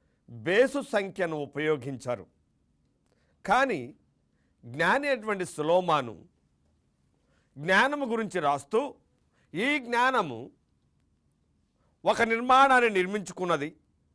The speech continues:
ఈ నిర్మాణానికి ఏడు స్తంభాలు చెక్కుకున్నదని చెప్తున్నాడు. ఏడు అనే సంఖ్య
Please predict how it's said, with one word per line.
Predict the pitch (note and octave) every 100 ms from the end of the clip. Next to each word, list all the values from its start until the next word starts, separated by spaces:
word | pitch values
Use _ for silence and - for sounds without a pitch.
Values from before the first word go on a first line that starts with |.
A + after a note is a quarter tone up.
| _ _ _ _ _ _ D#3+
ఈ | B3+
నిర్మాణానికి | B3+ A#3+ B3 C4 C#4 A3+ F#3+ C#3+ C#3 B2+ _ -
ఏడు | C#3 E3+ G3 C4 C#4+
స్తంభాలు | G#3 - G#3 A3 F#3+ A3 G#3 -
చెక్కుకున్నదని | F#3 B3 G#3+ G3 E3+ D#3+ G#3 G#3 B2+ C3+ _ _ -
చెప్తున్నాడు. | C3+ _ C3 A#2+ G2+ D#2+ _ _ _ _ _ _ _ _ _ _ _ _ _ _
ఏడు | B2+ D3 G#3 D4 C4 C#3 G#2 _ _ _ -
అనే | D#3+ F#3
సంఖ్య | F#3 F#3+ A3+ - E3+ A#2 A#2+